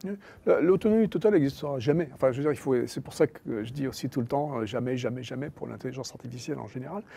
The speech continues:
parce que, euh, euh, il y a toujours un humain quelque part. On programme ces machines, on choisit les données qu'on va donner à ces machines, on est toujours quelque part. Et donc, les cobots,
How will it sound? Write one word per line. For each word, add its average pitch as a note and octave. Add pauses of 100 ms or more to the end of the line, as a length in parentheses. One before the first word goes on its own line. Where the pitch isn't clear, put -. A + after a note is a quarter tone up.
(360)
parce -
que, -
euh, C3+ (640)
euh, D#2+
il E3+
y D#3+
a C#3+
toujours F#3+
un D3+
humain E3+
quelque D3+
part. - (760)
On G3+
programme C#3+
ces -
machines, C#3+ (340)
on G3+
choisit D3+
les D3+
données C3+ (140)
qu'on C3
va C3
donner C3+ (120)
à C#3+
ces -
machines, C#3+ (720)
on F3+ (280)
est C3+
toujours C#3+
quelque -
part. - (200)
Et D#3
donc, F#3 (280)
les C#3
cobots, -